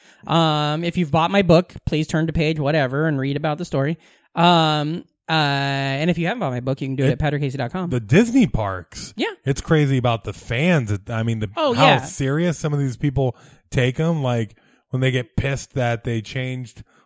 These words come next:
Speaker 2: one of the things to, like, a Guardians of the Galaxy
Speaker 1: Yeah, yeah,
Speaker 2: thing.
Speaker 1: when they do stuff like that. Or, like, when
Speaker 2: Mm-hmm.
Speaker 1: Mister Toad's Wild Ride went away and stuff
Speaker 2: Yeah.
Speaker 1: and people lose it.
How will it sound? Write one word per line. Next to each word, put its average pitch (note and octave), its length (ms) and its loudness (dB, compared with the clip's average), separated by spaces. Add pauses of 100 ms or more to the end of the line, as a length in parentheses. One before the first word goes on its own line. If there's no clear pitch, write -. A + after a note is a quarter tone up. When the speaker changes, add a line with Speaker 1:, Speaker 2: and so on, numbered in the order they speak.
Speaker 2:
one B2 180 0
of A#2+ 60 -2
the A#2 80 -2
things B2 580 -2
to, A#2+ 100 -2
like, A2+ 240 -2
a G2+ 200 -2
Guardians A2+ 500 -2
of G#2+ 80 -2
the G#2 100 0
Galaxy G2+ 400 -2
Speaker 1:
Yeah, G3 160 4
yeah, E3+ 220 4
Speaker 2:
thing. D#3+ 60 2
Speaker 1:
when F3 100 2
they E3+ 80 2
do E3+ 120 4
stuff D#3+ 200 0
like D3+ 140 -2
that. D3+ 180 2
Or, F#3+ 160 6
like, F#3 140 4
when F#3 140 4
Speaker 2:
Mm-hmm. F3 60 2
Speaker 1:
Mister F3+ 220 0
Toad's E3+ 240 6
Wild D3 260 2
Ride C#3 340 0
went D3+ 160 0
away D3+ 280 2
and D3 100 -2
stuff - 140 0
Speaker 2:
Yeah. A2+ 140 2
Speaker 1:
and D3 100 -8
people D3 200 -2
lose C3 240 -2
it. F#3 200 -4